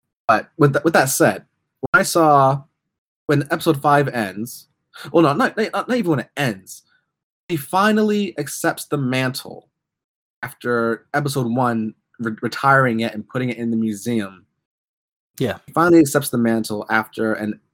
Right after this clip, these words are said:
Speaker 1: epic fight between, uh, him, Bucky, and,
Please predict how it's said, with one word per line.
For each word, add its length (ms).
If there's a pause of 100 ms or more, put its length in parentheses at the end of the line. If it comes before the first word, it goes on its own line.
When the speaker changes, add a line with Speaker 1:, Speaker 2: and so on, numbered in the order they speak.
(140)
Speaker 1:
epic 340
fight 380
between, 640 (240)
uh, 440 (760)
him, 420
Bucky, 460 (480)
and, 520